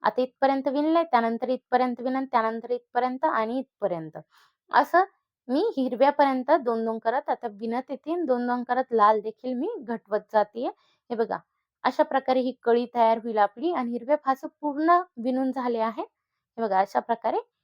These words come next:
ही कळी आपली तयार झालेली आहे. आणि हे बघा, आता फक्त पांढऱ्या कलरची फासे खालच्या दिशेने उरलेली आहे. खालून वर जाताना आता आपण काय करणार आहोत, तर ही जी हिरवी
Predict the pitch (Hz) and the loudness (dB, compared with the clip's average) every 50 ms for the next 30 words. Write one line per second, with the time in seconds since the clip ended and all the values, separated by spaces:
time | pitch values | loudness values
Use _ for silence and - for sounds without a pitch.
0 | _ _ _ 247 247 - - 226 233 240 233 208 208 - - 240 - - - 233 | _ _ _ -10 -10 -2 2 4 6 6 6 6 4 2 -4 -8 -8 0 2 4
1 | 208 208 214 247 277 247 262 233 233 214 196 190 196 254 311 330 302 226 208 190 | 4 4 4 2 2 0 -4 -4 -4 -6 -8 -6 -4 0 2 2 2 0 -2 -8
2 | - _ _ _ _ _ _ _ - 233 262 262 220 226 214 190 185 208 220 - | -18 _ _ _ _ _ _ _ -4 -2 -2 0 2 2 4 4 4 4 4 2
3 | - 294 - 320 320 - _ - 427 440 427 _ _ _ _ _ _ _ _ _ | -2 -4 -4 -4 -4 -4 _ 2 2 2 2 _ _ _ _ _ _ _ _ _
4 | 294 262 240 247 277 294 269 302 285 285 294 277 - 320 320 - - 302 254 247 | 2 4 4 4 4 4 4 6 4 4 4 2 0 -4 -6 -2 2 2 2 2
5 | - - 269 311 311 _ - 240 226 220 208 202 - - 247 220 208 240 - - | 2 0 -2 -2 -2 _ 2 2 2 2 0 -6 -8 -8 -6 -6 -6 -10 -10 -8
6 | 254 240 247 247 240 247 196 233 233 233 226 247 277 269 233 269 330 440 - _ | -6 -4 -2 -2 -2 -2 -2 0 0 0 2 2 0 0 0 -2 -4 -4 -6 _
7 | _ _ _ _ _ _ _ _ 226 - - 254 240 233 262 302 311 311 311 294 | _ _ _ _ _ _ _ _ -18 0 2 4 4 4 4 2 4 6 4 4
8 | 247 214 254 247 240 - - 226 226 220 214 208 190 - - _ - 269 294 294 | 4 4 4 4 4 2 0 -2 -2 -2 -4 -4 -4 -6 -6 _ 2 2 2 2
9 | - 269 262 - 262 240 - - 208 202 196 196 202 208 214 190 240 277 381 - | 0 -4 -2 0 0 -2 0 0 -2 -2 -2 -4 -4 -2 -2 0 -2 -2 -2 -6
10 | _ _ _ _ _ _ _ _ _ _ _ _ _ _ _ _ 233 233 233 202 | _ _ _ _ _ _ _ _ _ _ _ _ _ _ _ _ 0 0 0 0
11 | 214 240 202 202 269 269 262 - - _ _ _ _ _ - 254 269 262 269 330 | -2 -6 -6 -4 -6 -6 -6 -10 -16 _ _ _ _ _ -4 -4 -2 0 0 0